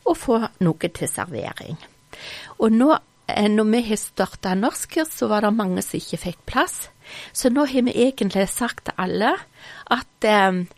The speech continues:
både de fra Ukraina, men også fra andre land, de kan komme på språkkaféen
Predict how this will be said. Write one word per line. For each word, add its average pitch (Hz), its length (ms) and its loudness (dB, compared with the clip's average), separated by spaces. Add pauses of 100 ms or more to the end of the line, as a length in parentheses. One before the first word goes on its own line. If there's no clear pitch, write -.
(220)
både 226 360 4
de 208 240 2
fra - 280 -2
Ukraina, 202 640 0
men 214 300 2
også 202 280 2
fra - 180 -8
andre 180 260 -2
land, 254 260 2 (520)
de 269 160 4
kan 220 220 0
komme 196 340 2
på - 140 -4
språkkaféen 247 1000 0